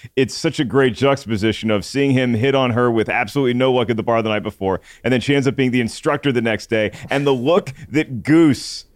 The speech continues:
gives to, because he recognizes her from the bar, then he's looking over at Mav, and he, Goose is having a great time <laughs> in that morning meeting, even though, like you all pointed out, every one of those pilots must be insanely hungover.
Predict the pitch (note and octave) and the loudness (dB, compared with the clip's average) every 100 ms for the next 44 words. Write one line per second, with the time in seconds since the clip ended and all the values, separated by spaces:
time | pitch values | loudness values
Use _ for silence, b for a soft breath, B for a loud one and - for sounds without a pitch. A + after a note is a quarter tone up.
0 | _ _ B2+ - D#3 D#3+ C3+ G2+ - - | _ _ -10 0 4 6 4 0 -10 -18
1 | _ _ F3 E3+ D#3+ E3 C#3 C#3+ E3 E3+ | _ _ -2 2 2 2 2 2 2 0
2 | D3+ D3+ A#2+ C3+ G#2+ b - E3 F3 F#3+ | 0 0 2 2 0 b -2 2 2 2
3 | F3+ C3+ D3 C#3+ D3 D3 D3 D3+ C#3+ C#3+ | 0 0 2 4 4 2 2 2 4 4
4 | C3 A#2 C#3+ C#3+ D3 D3 A#2+ C3 B2+ D3+ | 4 0 0 0 2 2 2 0 2 2
5 | D3 C3+ A3+ G#3+ D#3+ C#3+ B2+ A2+ G2 A#2+ | 0 2 2 2 0 -2 -2 -4 -4 0
6 | D3 D#3+ - A#2 D#3 C#3 G#2+ G2+ - - | 0 0 -4 -4 0 0 0 -2 -6 -16
7 | - D3+ D3+ D3 C#3 C#3+ C3+ B2+ D3 B2+ | -4 -2 0 0 2 2 2 0 0 2
8 | A#2 E3+ F#3+ F#3 D#3 D3 D3 D3 D#3+ D3+ | 0 0 0 2 2 4 4 2 4 2
9 | - C3+ B2 C3 - F3 F#3+ A3 G#3 D#3 | 2 0 2 2 0 -2 0 2 0 2
10 | D#3 C#3 B2+ A2 - B2 A#2 G2 - - | 2 4 2 0 0 0 2 0 -4 -16
11 | - C#3+ C3+ - C3+ C3 C#3 B2+ - - | -4 -2 -2 -2 0 0 -2 -4 -10 -16
12 | - A3+ C4+ C#4 F#3 C3+ A2+ B2 A2+ G2 | -8 -6 -4 -4 -2 -2 0 -2 0 -2
13 | G2 A#2 | 0 -2